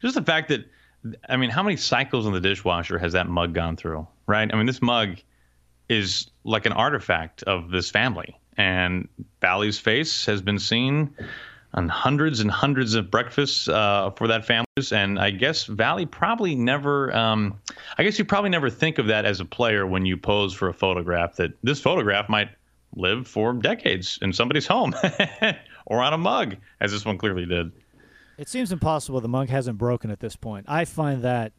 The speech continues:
Speaker 2: to be remarkable.
Speaker 1: That's a good point. Yeah, that is a good point.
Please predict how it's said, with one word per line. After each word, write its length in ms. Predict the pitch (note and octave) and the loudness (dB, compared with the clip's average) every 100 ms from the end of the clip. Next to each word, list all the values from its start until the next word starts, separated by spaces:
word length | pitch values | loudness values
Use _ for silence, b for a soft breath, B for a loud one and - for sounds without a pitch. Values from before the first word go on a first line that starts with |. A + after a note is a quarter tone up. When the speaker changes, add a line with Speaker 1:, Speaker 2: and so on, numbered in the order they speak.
| _ _ - | _ _ -8
Speaker 2:
to 60 | |
be 140 | A#2 A2+ | -4 -4
remarkable. 500 | G#2+ G#2+ G2+ G2+ F2 | -4 -6 -8 -12 -4
Speaker 1:
That's 120 | G2 | -2
a 40 | |
good 100 | F#2+ | 0
point. 240 | G2 F#2+ - _ _ | 2 0 -2 _ _
Yeah, 180 | F#2+ F#2 | 0 2
that 160 | F2+ F#2 | 2 0
is 80 | |
a 60 | F2+ | 0
good 100 | E2+ | -2
point. 260 | F2+ F2+ | -2 -4